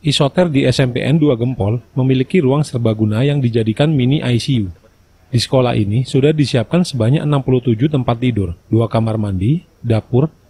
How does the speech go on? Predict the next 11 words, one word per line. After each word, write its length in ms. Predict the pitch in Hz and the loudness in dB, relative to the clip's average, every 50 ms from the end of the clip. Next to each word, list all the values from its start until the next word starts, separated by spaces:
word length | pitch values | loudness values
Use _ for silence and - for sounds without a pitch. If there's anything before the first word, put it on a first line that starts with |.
| _ - | _ -2
dan 160 | 127 127 127 123 | -2 -2 0 0
tiga 240 | 135 123 113 147 | -2 0 0 0
tempat 400 | 160 - 120 117 120 160 170 - | 0 0 0 0 0 -2 -2 -2
instalasi 560 | 147 127 117 - - 123 120 113 110 - - - | -2 -2 -2 -2 -2 0 0 0 -2 -4 -6 -6
air. 400 | - 117 107 104 104 90 82 - _ _ _ _ _ _ _ - | -4 -4 -4 -4 -6 -8 -10 -14 _ _ _ _ _ _ _ -10
Selain 320 | - - 131 120 127 143 | -2 0 0 0 0 -2
itu, 400 | 135 127 - - 101 104 123 - _ _ - | -4 -6 -4 -2 -2 -2 -2 -4 _ _ -4
obat-obatan 640 | - 131 131 123 - 123 104 113 107 - - 170 185 | -2 0 0 0 0 -2 -2 -2 -4 -2 0 0 2
juga 240 | 143 123 117 139 143 | 2 2 0 0 -2
tersedia 480 | - 147 120 - 127 113 110 123 131 | -2 -4 -6 -6 -4 -2 0 0 2
lengkap. 300 | 139 127 123 - 87 85 | 0 0 -2 -6 -6 -8